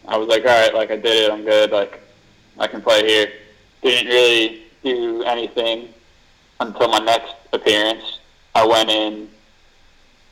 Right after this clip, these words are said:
I pitched against the Cardinals, I think, like, two or three days later, and got my shit rocked all over the field. I think I gave up five, four or five runs without getting an out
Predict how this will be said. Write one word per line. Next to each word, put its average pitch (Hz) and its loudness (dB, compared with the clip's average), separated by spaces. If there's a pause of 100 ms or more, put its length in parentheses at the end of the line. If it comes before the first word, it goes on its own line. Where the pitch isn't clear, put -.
I - 2
pitched - -2
against 104 0
the 107 -4
Cardinals, 107 0 (960)
I - -20
think, 107 -4
like, 98 0
two 120 -2
or 110 -2
three 113 -4
days 104 2
later, 107 2 (280)
and 104 -10
got - 2
my - -8
shit - -4 (180)
rocked 104 2
all 110 4
over 107 0
the 104 -2
field. 107 0 (400)
I 104 -20
think 113 -4
I 110 2
gave 110 2
up 110 0
five, 113 2
four 139 0
or - -4
five 120 -2
runs 113 -6
without 113 -2
getting 107 -2
an 107 -6
out 110 -4